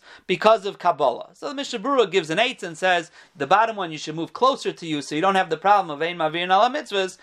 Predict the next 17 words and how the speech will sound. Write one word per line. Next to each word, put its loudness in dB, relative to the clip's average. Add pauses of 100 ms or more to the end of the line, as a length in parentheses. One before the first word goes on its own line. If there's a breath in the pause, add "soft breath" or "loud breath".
(200 loud breath)
However, 4
this -6
is -8
what 0
the -2
Bach, 2
so -18
you -12
see -10
the -4
Bach, 2
as -12
much -6
as -6
he -14
was -6
a 4